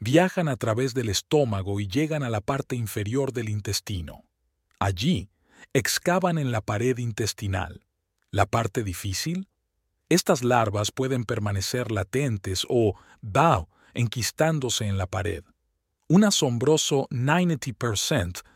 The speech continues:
puede optar por enquistarse, permaneciendo en este estado de inactividad desde pharomesis hasta tres años. Con el tiempo, estas larvas ocultas se acumulan.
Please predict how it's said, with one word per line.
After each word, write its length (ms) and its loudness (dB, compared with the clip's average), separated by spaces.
puede 200 8
optar 380 2
por 160 -2
enquistarse, 880 -2
permaneciendo 800 4
en 100 0
este 260 -2
estado 440 -2
de 100 -2
inactividad 720 -2
desde 480 -2
pharomesis 1120 0
hasta 360 0
tres 380 -4
años. 580 -2
Con 180 4
el 140 0
tiempo, 560 0
estas 380 4
larvas 460 0
ocultas 560 -2
se 160 -2
acumulan. 680 -2